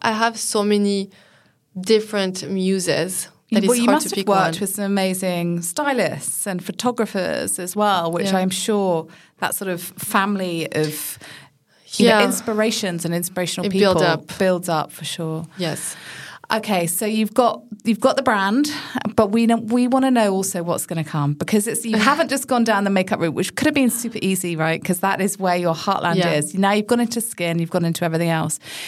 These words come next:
Speaker 2: Is there anything that you wanna add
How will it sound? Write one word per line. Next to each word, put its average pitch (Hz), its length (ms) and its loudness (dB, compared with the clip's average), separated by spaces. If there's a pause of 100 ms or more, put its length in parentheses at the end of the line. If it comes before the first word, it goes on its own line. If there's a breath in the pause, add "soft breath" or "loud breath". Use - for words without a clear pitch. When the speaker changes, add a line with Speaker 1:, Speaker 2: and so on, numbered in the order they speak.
(200 loud breath)
Speaker 2:
Is 254 140 2
there 330 180 4 (120)
anything 202 540 0 (200)
that 180 180 4
you 185 160 2
wanna 185 200 2 (120)
add 165 240 0